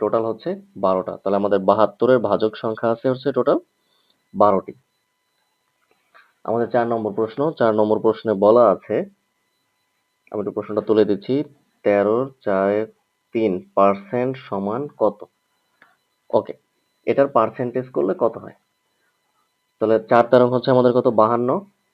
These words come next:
বাহান্ন আর তিন হচ্ছে আমাদের কত? পঞ্চান্ন। ওকে, তো আমরা এখানে পঞ্চান্ন by চার লিখতে পারি, আর পার্সেন্টেজ মানে হচ্ছে এক by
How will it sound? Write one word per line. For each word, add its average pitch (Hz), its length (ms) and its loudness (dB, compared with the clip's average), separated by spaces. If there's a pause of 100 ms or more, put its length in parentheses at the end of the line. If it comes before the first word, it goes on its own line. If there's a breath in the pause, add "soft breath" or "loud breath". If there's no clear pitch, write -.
(200)
বাহান্ন 110 320 0
আর 107 120 -2
তিন 113 160 -2
হচ্ছে 104 200 -12
আমাদের 110 260 -6
কত? 120 120 -6 (280)
পঞ্চান্ন। 104 440 -2 (1800)
ওকে, 151 200 -4 (920)
তো - 120 -6
আমরা 113 160 -2
এখানে 110 260 -4
পঞ্চান্ন 107 460 -2 (120)
by 107 140 0 (180)
চার 101 200 2 (140)
লিখতে 101 320 -6
পারি, 104 200 -2 (300)
আর 98 80 -4 (100)
পার্সেন্টেজ 104 520 -4
মানে 104 140 -4
হচ্ছে 101 160 -8 (100)
এক 92 60 -8 (100)
by 113 140 -2